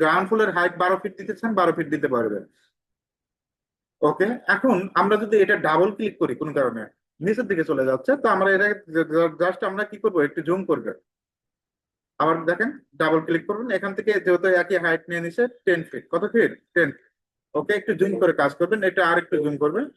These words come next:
আমরা এখানে ক্লিক করব। একইভাবে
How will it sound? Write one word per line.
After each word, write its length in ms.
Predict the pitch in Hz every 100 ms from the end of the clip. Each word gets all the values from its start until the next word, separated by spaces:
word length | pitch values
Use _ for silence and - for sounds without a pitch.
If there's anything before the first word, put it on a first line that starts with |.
| _ _ _ _ _ _ _ _ _ _ _ _ _ _ _ _ _ _ _ _ _ _ _ _ _ _ _ _ _
আমরা 140 | 143 165
এখানে 180 | 165 170 160
ক্লিক 200 | 160 143 170
করব। 160 | 170 202 277 - _ _ _ _ _ _ _ _ _ _ _ _ _ _ _ _
একইভাবে 460 | 165 165 208 202 196